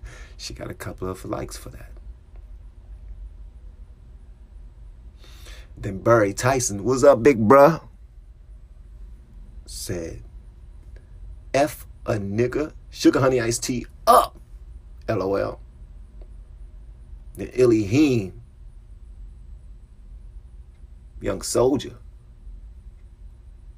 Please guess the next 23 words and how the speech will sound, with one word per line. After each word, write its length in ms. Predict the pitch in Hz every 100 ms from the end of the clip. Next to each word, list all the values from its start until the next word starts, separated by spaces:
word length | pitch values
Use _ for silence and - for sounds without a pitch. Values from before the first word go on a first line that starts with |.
| - - - -
"Big 240 | 104 113
Jerry, 380 | 110 117 131 113
was 200 | 98 92
up, 180 | 123 123
soldier?" 420 | - 113 120 - - - - - - - - - - - - - - - - - - -
said, 440 | - - 95 - - -
"I'm 160 | 110 104
sick," 420 | - 220 - - - - - - - - - - - - - -
with 180 | 107 110
a 60 | -
sick 400 | - 120 - 85
gif 380 | 92 - - - - - -
of 80 |
a 80 | 90
white 280 | 87 90 -
guy. 260 | - 64 - - - - -
Looked 140 | 104
like 100 | 82
he 60 | 87
about 180 | 76 73
to 40 |
throw 160 | - 82
up. 160 | -